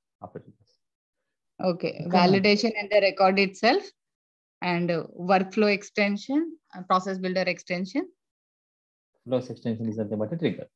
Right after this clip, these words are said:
Speaker 2: And related records.
Speaker 1: Related. Generally, we can use all, all this once the record is saved, right?
Speaker 2: Okay, okay.
Speaker 1: So after records also, nothing but after record is saved. You want to perform anything on the related object records, you can.
Speaker 2: Okay, now I'll remember.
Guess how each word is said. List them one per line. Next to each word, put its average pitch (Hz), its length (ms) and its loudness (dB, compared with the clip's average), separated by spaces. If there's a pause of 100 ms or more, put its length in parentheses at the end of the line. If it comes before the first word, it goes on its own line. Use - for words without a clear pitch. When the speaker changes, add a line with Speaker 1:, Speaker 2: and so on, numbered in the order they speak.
(100)
Speaker 2:
And 214 120 -12
related 214 500 -2
records. - 480 -10 (340)
Speaker 1:
Related. 113 520 0
Generally, 135 300 2
we 131 120 0
can 127 100 0
use 120 160 0
all, 110 240 2
all 107 200 0
this 110 260 -8
once 107 240 -4
the 104 60 -12
record 107 240 0
is 101 120 -6
saved, 95 200 -6
right? 127 180 -8 (960)
Speaker 2:
Okay, - 240 -14
okay. - 100 -20 (120)
Speaker 1:
So 123 60 2
after 120 220 4
records 117 280 2
also, 113 260 0
nothing 113 200 -6
but 107 160 -6
after 110 220 2
record 104 300 -4
is 101 140 -6
saved. 160 220 -2 (100)
You 107 120 -6
want 107 180 -2
to - 60 -18
perform 104 440 -4 (160)
anything 107 340 -4
on 104 140 -4
the 101 80 -2
related 98 300 -4
object 98 280 -6
records, 139 340 -14
you - 60 -20
can. - 100 -20 (1400)
Speaker 2:
Okay, - 200 -14
now 196 260 -4
I'll 190 220 -2 (240)
remember. 160 460 -2